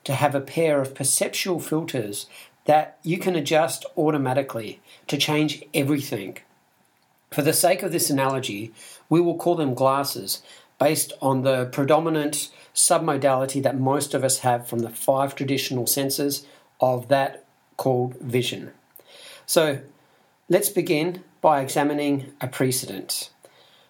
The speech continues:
Unfortunately, we often remember the bad times, but we're gonna, we're gonna exploit this by examining what happens in our minds when something negative happens, particularly a terrible state.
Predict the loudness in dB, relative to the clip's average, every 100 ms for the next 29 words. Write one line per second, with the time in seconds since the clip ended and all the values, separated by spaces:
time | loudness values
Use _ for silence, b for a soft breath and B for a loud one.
0 | b -4 2 4 4 2 0 2 2 -2
1 | -4 _ -4 0 0 2 2 2 0 0
2 | 2 0 -2 0 -2 -4 -10 -4 -4 -4
3 | -4 -4 -6 -6 -6 -2 0 2 2 0
4 | -2 -6 -8 -2 0 0 0 -4 -4 -2
5 | -2 -4 -8 -2 -2 -2 -8 B B -8
6 | 0 2 2 0 0 -2 -4 -6 -2 -2
7 | 0 0 2 2 0 0 -4 B B B
8 | 0 0 2 -2 -2 -2 0 0 0 -2
9 | -2 -4 -6 -4 -10 -8 -10 -10 B B
10 | B -4 -4 0 0 0 -2 -4 -8 -4
11 | 0 2 0 -4 -4 -2 -4 -4 -10 -12